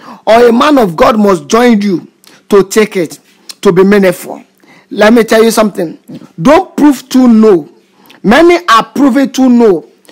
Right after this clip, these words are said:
which result them into nothing. Get yourself prepared.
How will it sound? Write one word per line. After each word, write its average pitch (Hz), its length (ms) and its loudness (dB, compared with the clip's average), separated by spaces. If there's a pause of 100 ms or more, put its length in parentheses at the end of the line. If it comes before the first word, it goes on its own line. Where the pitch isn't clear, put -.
(240)
which 294 380 0
result 196 520 -2
them 233 340 0
into 202 320 0
nothing. 185 560 -4 (1040)
Get 359 300 0
yourself 294 480 0
prepared. 202 540 -2